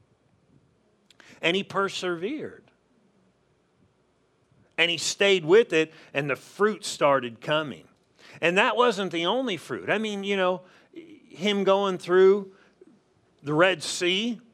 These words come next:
he got to see that. He would have never seen it if he would not have chose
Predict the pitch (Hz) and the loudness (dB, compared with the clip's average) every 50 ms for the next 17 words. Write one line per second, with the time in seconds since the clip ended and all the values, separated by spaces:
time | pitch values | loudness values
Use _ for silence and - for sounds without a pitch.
0 | _ _ _ - - 226 - 226 - - 151 - - - 226 247 254 247 170 143 | _ _ _ -8 -2 0 2 2 0 -2 -8 -8 -6 -2 -2 -2 -2 0 0 0
1 | 104 82 71 - _ _ _ _ _ _ _ - 175 175 165 170 156 147 147 147 | 0 -2 -6 -12 _ _ _ _ _ _ _ -8 -4 0 0 0 0 0 -2 -4
2 | 147 156 165 170 190 196 226 247 - - - 254 269 269 233 175 127 110 - - | -2 0 0 0 0 0 -2 -4 -4 -4 -6 -4 -4 -4 -2 -2 -4 -6 -6 -10
3 | _ _ - - 139 135 151 156 156 147 135 139 131 123 131 131 135 139 143 151 | _ _ -6 -6 -6 -6 -6 -8 -6 -4 -2 -4 -4 -4 -2 0 2 2 2 0
4 | 147 147 147 139 - - - - 185 175 160 135 120 117 110 - | -2 -8 -10 -10 -12 -14 -10 -4 -2 0 0 0 -2 -4 -6 -10